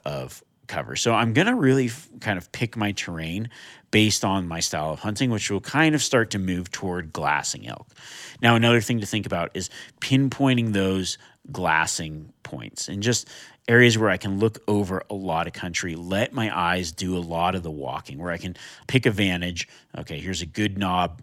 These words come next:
I'll, I'll actually just pull out my Go Hunt map. I'll throw it in three D mode, and I'm finding, like, okay, here's some more open country. Here's a burn. Here's this. Here's that.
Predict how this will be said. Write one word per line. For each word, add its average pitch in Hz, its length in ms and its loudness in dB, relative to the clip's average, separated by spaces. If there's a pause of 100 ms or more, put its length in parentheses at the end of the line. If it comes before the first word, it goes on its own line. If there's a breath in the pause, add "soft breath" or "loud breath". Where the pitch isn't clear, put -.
I'll, 76 160 -4
I'll 90 140 4
actually 90 280 -2
just - 220 -10
pull 101 160 -2
out 71 100 0
my 87 80 -6
Go 87 180 -6
Hunt 87 180 -6
map. 113 360 0
I'll 82 220 -6
throw 101 320 -2
it 101 100 -4
in - 60 -12
three 110 240 -2
D 113 160 2
mode, 101 300 0
and - 320 -20
I'm 87 80 -6
finding, 101 180 0
like, 92 140 -6
okay, 107 200 -4
here's 127 220 2
some 127 120 0
more 104 200 0
open 90 260 -4
country. 82 280 -10
Here's 135 200 4
a 110 60 0
burn. 87 320 -4
Here's 98 260 -4
this. 90 240 -4
Here's 85 240 -8
that. 87 380 0